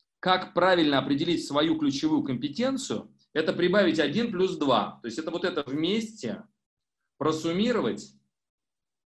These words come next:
и поискать ключевую компетенцию. Что это означает? Ты, первое, анализируешь то, что уже делаешь, на предмет, что тебе это нравится, люди тебя за это благодарят, ты делаешь это лучше, чем другие и так далее.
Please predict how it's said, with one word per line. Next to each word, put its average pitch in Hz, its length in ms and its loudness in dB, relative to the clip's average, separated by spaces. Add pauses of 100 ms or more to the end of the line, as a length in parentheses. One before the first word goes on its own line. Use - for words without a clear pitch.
и 175 120 -2
поискать 185 500 0
ключевую 170 440 0
компетенцию. 165 640 -6
Что - 180 -2
это 196 160 2
означает? 143 600 -4 (580)
Ты, 175 280 0
первое, 147 540 2 (320)
анализируешь 165 760 2
то, 170 120 -6
что 180 160 -2
уже 139 540 0
делаешь, 143 600 0
на 147 160 2
предмет, 127 560 -4 (160)
что - 180 -2
тебе 170 260 0
это 117 140 -2
нравится, 160 920 0 (160)
люди 156 340 -2
тебя 135 180 0
за 120 100 0
это 110 140 -2
благодарят, 131 880 0
ты 139 100 -2
делаешь 139 320 0
это 135 120 -4
лучше, 156 320 -2
чем 117 220 -6
другие 135 480 -2
и 160 160 -4
так 156 220 -2
далее. 90 300 -4